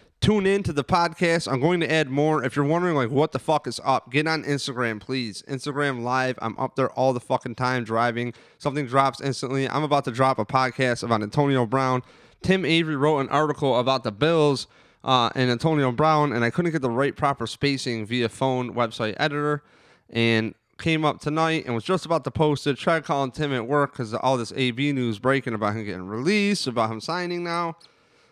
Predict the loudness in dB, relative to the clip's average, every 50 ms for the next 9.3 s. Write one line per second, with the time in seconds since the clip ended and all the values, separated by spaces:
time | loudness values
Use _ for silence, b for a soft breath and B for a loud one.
0 | b -6 0 2 2 4 4 4 2 2 2 2 2 4 2 4 4 2 2 2
1 | 0 0 2 2 2 2 0 0 0 0 0 0 0 0 0 -2 -2 -2 0 0
2 | 0 0 2 2 0 0 -2 -2 0 0 0 2 2 2 2 2 2 0 0 0
3 | 0 2 2 2 2 2 0 0 2 0 0 0 2 2 2 2 2 0 0 0
4 | 2 2 2 2 2 0 0 -2 -2 0 0 2 2 0 -2 0 0 2 2 2
5 | 2 2 0 -2 -4 B B B B B 0 0 2 2 2 2 2 0 0 0
6 | 0 -2 0 0 2 2 2 2 0 0 0 2 2 4 4 2 0 B B B
7 | B B 0 2 2 4 2 2 0 0 0 2 2 2 0 -2 0 2 2 2
8 | 2 2 0 -2 -4 -4 -4 -4 -6 -6 -4 -6 -6 -2 0 0 2 0 0 -4
9 | -2 -2 -2 -2 -2 -6